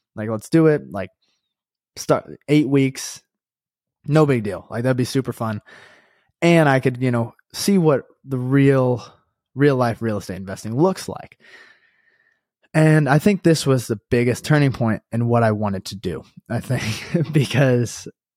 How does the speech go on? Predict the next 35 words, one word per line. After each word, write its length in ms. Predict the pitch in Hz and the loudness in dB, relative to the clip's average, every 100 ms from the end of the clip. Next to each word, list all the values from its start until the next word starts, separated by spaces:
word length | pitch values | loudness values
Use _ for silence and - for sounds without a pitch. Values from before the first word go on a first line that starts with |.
| _ - | _ -10
at 160 | 117 | -6
the 140 | 127 127 | -2 2
end 140 | 180 | 4
of 80 | 202 | 4
the 80 | 180 | 4
day, 320 | 139 117 110 | 2 0 -4
yes, 520 | 110 123 123 123 - - | -4 -2 0 -2 -8 -16
small 380 | - 139 135 135 | -4 0 2 2
company, 560 | 131 117 117 113 107 _ _ _ _ _ | -2 -2 -4 -4 -6 _ _ _ _ _
yes, 420 | 113 123 127 120 - | -2 2 2 0 0
has 220 | 127 120 | 0 0
that 220 | 120 - | -2 -2
kind 160 | 135 120 | -4 -4
of 80 | |
startup 400 | - - 135 135 | -4 0 2 2
mentality, 800 | 123 127 120 127 127 123 123 123 | 0 -4 -2 0 2 4 4 2
investing 560 | 113 120 131 127 - 127 | 0 -2 -2 -2 -2 -2
a 40 | |
ton 200 | 120 139 | 0 0
of 80 | 127 | 0
money 440 | 123 123 123 123 - | 0 0 0 -2 -2
into, 640 | 120 120 - 123 117 113 | -4 -4 -2 0 2 0
you 100 | 113 | 0
know, 100 | 107 | -2
dental 400 | 107 147 139 127 | -2 0 2 2
offices 640 | 120 113 113 - 120 117 110 | 2 0 -4 -2 0 0 -4
and 580 | 107 107 104 104 101 107 _ _ _ _ - | -6 -2 -2 -2 -4 -8 _ _ _ _ 0
residential 580 | 131 127 127 120 123 113 | 2 2 0 0 2 2
offices 600 | 113 - - 113 110 107 | 2 -2 -2 0 0 -4
and 140 | 101 | -6
stuff 240 | - 120 | -2 0
like 160 | 113 107 | 0 0
that. 320 | 110 110 107 _ | 0 2 0 _
Um, 540 | - 107 104 98 95 98 _ _ _ _ _ _ _ _ _ _ _ _ _ | -4 -2 0 -2 -6 -12 _ _ _ _ _ _ _ _ _ _ _ _ _
and 640 | 123 120 113 110 110 104 | 0 2 2 2 0 -2